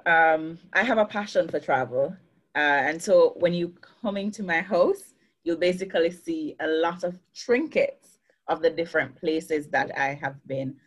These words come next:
I am fascinated with Latin America. I love the Latin culture. I am fluent in Spanish.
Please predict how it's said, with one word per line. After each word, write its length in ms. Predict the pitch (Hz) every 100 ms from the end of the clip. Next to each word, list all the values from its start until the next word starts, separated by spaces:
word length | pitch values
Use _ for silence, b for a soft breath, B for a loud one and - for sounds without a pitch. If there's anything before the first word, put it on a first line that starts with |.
| b b b _ _ -
I 240 | 165 170 -
am 300 | 147 151 160
fascinated 960 | - 180 202 - 180 165 180 175 151 151
with 260 | 147 147 147
Latin 420 | 139 147 143 - 151
America. 640 | 147 143 143 - 123 120
I 160 | - 147
love 360 | 147 147 151 -
the 80 | 147
Latin 360 | 143 139 139 131
culture. 600 | 135 135 135 131 135 135 b b b
I 60 | 151
am 120 | 151
fluent 400 | - 180 170 175
in 120 | 156
Spanish. 600 | 151 - 135 135 135 139